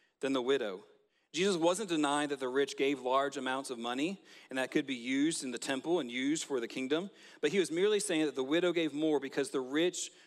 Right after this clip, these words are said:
were giving a contribution, uh, and her gift, however, was a total sacrifice. They were basically giving what was left over. They were basically giving so they would receive recognition, and her demeanor,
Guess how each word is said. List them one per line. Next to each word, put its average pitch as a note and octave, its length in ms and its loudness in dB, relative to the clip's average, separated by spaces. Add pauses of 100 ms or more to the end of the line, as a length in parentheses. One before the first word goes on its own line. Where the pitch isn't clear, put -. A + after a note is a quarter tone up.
(140)
were C3 100 0
giving D3+ 560 0
a B2+ 140 -2
contribution, C3+ 1000 -2 (560)
uh, A#2+ 240 0 (960)
and C#3 160 0
her E3+ 220 4
gift, C#3 420 0
however, C3 480 2
was B2 160 -4
a A#2+ 60 -4
total D3 640 0 (540)
sacrifice. - 880 -6 (1400)
They D3 120 0
were F#3+ 80 2
basically C#3+ 360 2
giving D3 340 0
what B2 80 -4
was B2 160 -4
left C#3+ 260 0
over. D3 200 0
They C3+ 120 2
were F#3+ 80 2
basically C#3+ 340 0
giving D3 260 0
so C3 140 -6
they C3 160 0
would C#3+ 180 -2
receive B2+ 340 -6
recognition, C3+ 580 -2
and A#2+ 180 -8 (560)
her E3 400 2
demeanor, C#3+ 500 0